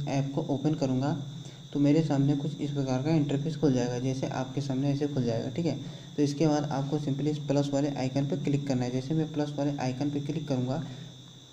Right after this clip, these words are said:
तो मेरे सामने मेरी ये गैलरी यहाँ पर ओपन हो जाएगी। फिर इसके बाद आपको यहाँ पर नीचे की तरफ स्क्रॉल करना है। नीचे की तरफ जैसे मैं स्क्रॉल करूँगा तो आपको एक ऑप्शन मिलेगा कलर बैकग्राउंड। तो यहाँ से आप जिस भी कलर का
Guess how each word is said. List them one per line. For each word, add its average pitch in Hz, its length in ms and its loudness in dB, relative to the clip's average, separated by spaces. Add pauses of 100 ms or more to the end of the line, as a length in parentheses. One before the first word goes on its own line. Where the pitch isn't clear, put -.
तो 139 60 4
मेरे 151 240 8
सामने 151 320 4
मेरी 147 180 6
ये 147 140 6
गैलरी 143 340 4
यहाँ 143 140 4
पर 143 140 0
ओपन 135 220 2
हो 135 120 0
जाएगी। 135 260 2
फिर 135 140 0
इसके 139 260 0
बाद 135 140 2
आपको 131 340 0 (420)
यहाँ 131 140 2
पर 143 160 2
नीचे 143 360 4
की 147 120 2
तरफ 143 240 2
स्क्रॉल 143 400 2
करना 139 180 2
है। 139 60 4
नीचे 135 240 2
की 139 80 -2
तरफ 143 160 2
जैसे 139 240 2
मैं 143 140 4
स्क्रॉल 143 380 2
करूँगा 139 300 0
तो 143 140 -4
आपको 139 300 -2
एक 143 140 0
ऑप्शन 127 260 -2
मिलेगा 135 380 0 (380)
कलर 143 260 4
बैकग्राउंड। 131 560 2 (260)
तो 147 60 2
यहाँ 143 180 4
से 147 160 0
आप 160 260 0 (260)
जिस 135 220 0
भी 170 180 2 (420)
कलर 147 220 6
का 151 120 0